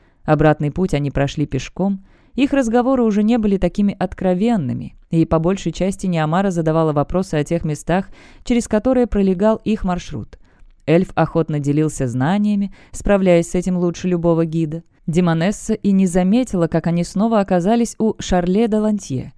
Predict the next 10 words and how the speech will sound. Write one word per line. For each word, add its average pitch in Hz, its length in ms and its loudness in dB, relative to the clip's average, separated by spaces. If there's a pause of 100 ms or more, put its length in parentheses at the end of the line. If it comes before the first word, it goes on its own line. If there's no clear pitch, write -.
(160)
«Мне 208 400 4
кое-что 240 440 0
еще 240 220 -2
надо 233 280 2
сделать», 220 580 -2 (240)
сказал 165 400 2
некромант, 175 560 2
остановившись 185 640 0
напротив 175 380 -2
заведения. 170 580 -2